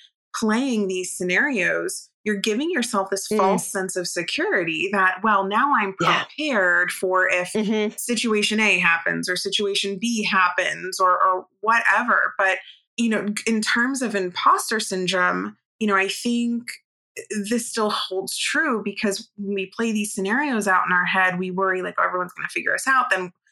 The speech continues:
Speaker 1: you know, what will I do when this happens?" And, you know, they realize that I don't actually belong here, or they realize that I'm not actually lovable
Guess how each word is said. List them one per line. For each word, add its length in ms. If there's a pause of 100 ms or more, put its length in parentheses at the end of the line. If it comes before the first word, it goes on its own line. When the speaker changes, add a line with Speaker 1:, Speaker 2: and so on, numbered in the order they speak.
(140)
Speaker 1:
you 80
know, 100
what 200
will 120
I 140
do 260
when 180
this 240 (240)
happens?" 560
And, 220 (220)
you 100
know, 400
they 200
realize 440
that 120
I 80
don't 180
actually 300
belong 400
here, 260
or 220
they 140
realize 420
that 100
I'm 140
not 180
actually 360
lovable 480